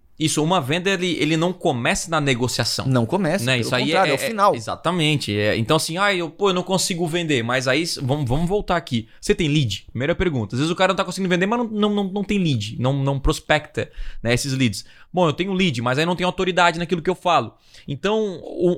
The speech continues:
Speaker 1: uma venda, pra ela acontecer, é uma série de fatores, né, que você precisa desenvolver pra que a negociação lá no final dê certo.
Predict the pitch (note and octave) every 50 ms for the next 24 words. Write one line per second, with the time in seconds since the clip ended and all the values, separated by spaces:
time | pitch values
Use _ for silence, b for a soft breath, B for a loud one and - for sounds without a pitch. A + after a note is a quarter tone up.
0 | - F3 F#3 F3+ D#3 A#2+ A2+ C3+ F#3 A3+ A3+ F3 - D#3 D#3+ E3 - D#3+ E3+ C#3+
1 | D3+ C#3 - - - F3 F3+ F3 F3 F3 F3 - - - - F#3+ A#3 C4+ C4 F#3
2 | D#3 - - C3+ - - C3 D3+ G#3+ A3 - - b b b b b b b b
3 | b - A2+ A#2 C#3 D#3+ - D#3+ D#3+ D3 D#3 - D3+ - D#3+ C3+ A#2 B2+ F#3 A#3
4 | A3+ F3+ F3+ F3 E3 C#3+ C3 C#3 C#3 C3 A2+ A#2 A#2+ B2+ D#3 G3+ - b b b
5 | b b b _ - D#3+ D#3 E3 F3 - G3 F#3 F3 E3+ F3 F3 - F3+ F3+ -
6 | - F3+ E3+ D#3+ F3 G#3 A3+ A#3 G3+ - G3+ E3 C#3+ D3+ F#3 B3 G4 F#4+ - -
7 | - - B2 E3 - - - E3 D#3 C#3+ - - -